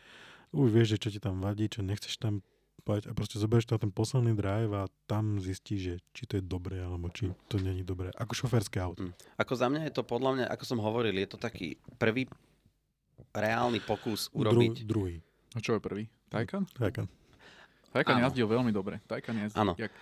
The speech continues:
Speaker 3: elektromobil nejazdí.
Speaker 1: Tak.
Speaker 2: Ale zas, keď si, ale zas na druhú stranu, vieš, že Taycan nie je úplne, že čisto
Speaker 3: To není športová
Speaker 2: športové.
Speaker 3: hračka, no.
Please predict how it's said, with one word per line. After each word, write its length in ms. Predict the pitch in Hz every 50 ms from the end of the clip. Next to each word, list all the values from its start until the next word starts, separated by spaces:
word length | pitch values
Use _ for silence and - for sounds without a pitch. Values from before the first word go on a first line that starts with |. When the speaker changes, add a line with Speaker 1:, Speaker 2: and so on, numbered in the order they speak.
| - -
Speaker 3:
elektromobil 500 | - 113 107 - - 107 101 98 95 95
nejazdí. 520 | 95 95 92 92 92 92 92 92 92 98 _ -
Speaker 1:
Tak. 240 | - - 90 - - _ _ _ _ _ _ _ _ _ _ _ _ _ _
Speaker 2:
Ale 240 | - - 117 120 123
zas, 320 | 120 135 131 - - - - - 123 113 117 117
keď 180 | - - 127 -
si, 100 | - -
ale 160 | - 127 135 139
zas 100 | 151 139
na 120 | 135 131
druhú 160 | 131 147 143
stranu, 180 | - - 127 123
vieš, 140 | 131 110 -
že 60 | -
Taycan 300 | 107 110 113 - 147 127
nie 280 | 120 123 143 160 165
je 20 | -
úplne, 480 | - 127 110 - 131 120 117 113 113 107 104 104 -
že 160 | - 95 95 -
čisto 840 | - - - - 127 - - - - - 110 101 95 90 82 76 - _ _ _ _ _ _ -
Speaker 3:
To 100 | - 143
není 180 | 156 170 170 143
športová 520 | - - - 110 107 - - - - 101
Speaker 2:
športové. 580 | 131 131 123 113 110 143 117 113 110 107 104 98
Speaker 3:
hračka, 300 | 98 98 - - - 98
no. 240 | 95 98 104 117 123